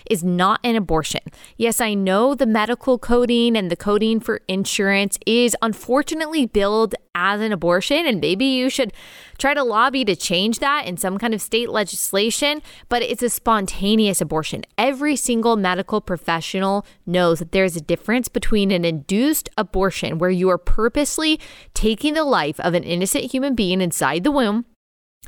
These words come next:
and a spontaneous abortion in which your child dies inside the womb through no fault of your own. There was some kind of complication, some kind of anomaly, something caused the child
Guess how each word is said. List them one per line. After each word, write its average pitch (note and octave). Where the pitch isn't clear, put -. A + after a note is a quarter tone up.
and G#3+
a A#3
spontaneous G#3+
abortion E3+
in G3+
which G3+
your G#3
child G#3
dies A3+
inside G3
the F3
womb F3
through G3+
no F3+
fault A3+
of G3
your D#3
own. E3+
There F3+
was E3+
some G3
kind G#3+
of G3+
complication, G3+
some C#3+
kind F3
of F#3+
anomaly, G#3
something F#3
caused G3
the G#3
child G3+